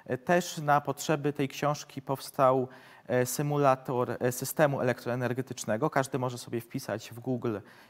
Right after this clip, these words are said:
i na stronie Narodowego Centrum, e, Badań i Rozwoju taki, e, symulator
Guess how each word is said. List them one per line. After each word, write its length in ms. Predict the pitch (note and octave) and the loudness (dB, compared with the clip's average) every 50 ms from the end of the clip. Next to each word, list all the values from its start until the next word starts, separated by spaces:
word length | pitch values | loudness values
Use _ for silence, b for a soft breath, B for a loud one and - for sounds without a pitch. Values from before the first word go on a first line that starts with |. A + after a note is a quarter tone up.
| B - | B -12
i 160 | - B2+ A#2+ A2+ | -10 -8 -6 -4
na 120 | B2 A2+ | -6 -6
stronie 340 | - - - C3 B2+ B2+ B2 | -6 -6 -6 -4 -4 -4 -2
Narodowego 760 | A#2+ A#2+ A#2+ A#2 A#2+ A#2+ A#2+ A2+ B2 A#2+ C3 C3 B2 B2 B2+ | -2 -2 0 0 -2 -2 -2 -4 -4 -2 -2 -2 -2 -2 -4
Centrum, 640 | B2 - B2 A#2+ B2 - - A#2+ B2 A#2+ A#2 A#2 A2+ B B B B B B B | -4 -2 -4 -4 -4 -4 -6 -6 -4 -4 -6 -8 -10 B B B B B B B
e, 160 | A#2 A2 A2+ | -2 -2 2
Badań 260 | A#2+ C3+ B2 B2 B2 | 2 2 2 2 0
i 100 | A#2 B2 | 0 0
Rozwoju 600 | A#2+ A#2+ A2+ B2 B2 B2 A#2+ A#2 A2+ A2 G#2+ G#2 | -2 -2 -4 -4 -2 0 0 0 0 -2 -2 -4
taki, 580 | - - A#2+ A#2 - - - A#2 A2+ G#2+ F#2+ - - G#2 A2+ A2 G#2+ G#2+ | -4 -6 -8 -8 -8 -10 -10 -8 -8 -8 -8 -8 -6 -6 -4 -4 -4 -6
e, 40 | A2 | -6
symulator 680 | - - C3+ C3+ B2+ A#2+ A#2+ A#2+ - A#2 A2 G#2+ G2 | -4 -4 -2 0 2 0 0 0 -2 -4 -4 -4 -6